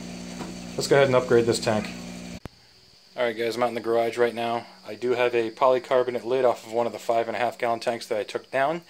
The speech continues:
It fits this other five and a half gallon, so I'm just gonna modify it. I put a couple marks in the plastic, you can see right below my nose there,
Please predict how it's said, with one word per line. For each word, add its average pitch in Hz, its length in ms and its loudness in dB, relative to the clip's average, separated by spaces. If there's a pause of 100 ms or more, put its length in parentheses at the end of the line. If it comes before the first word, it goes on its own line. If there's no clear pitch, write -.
(440)
It 98 120 -14
fits - 260 0
this 139 140 -2
other 139 160 4
five 143 200 6
and 143 80 2
a 143 40 4
half 139 120 2
gallon, 135 220 2
so 123 100 0
I'm 123 80 0
just 120 100 -8
gonna 120 120 0
modify 120 460 4
it. 123 140 2 (460)
I 117 60 -8
put 135 160 2
a 127 40 2
couple 127 240 2
marks 120 340 4
in 127 80 -2
the 113 60 -2
plastic, 123 540 0
you 117 80 -2
can 104 100 -8
see 120 220 2
right 113 220 2
below 120 140 2
my 117 100 2
nose 117 320 4
there, 120 380 6